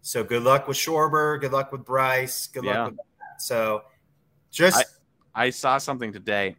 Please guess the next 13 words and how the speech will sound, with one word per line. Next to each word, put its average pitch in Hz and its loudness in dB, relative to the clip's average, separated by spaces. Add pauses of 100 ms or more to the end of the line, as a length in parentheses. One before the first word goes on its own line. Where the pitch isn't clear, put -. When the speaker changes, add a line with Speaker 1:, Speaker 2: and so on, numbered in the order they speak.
Speaker 2:
on 113 -2
that 104 -2
topic. 113 0 (320)
Schwarber, 170 0 (560)
like, 117 2
a 110 -4
six - -4
something 170 -4
O 147 -2
P 147 -4
S 143 -2
against 131 -4
righties, 127 2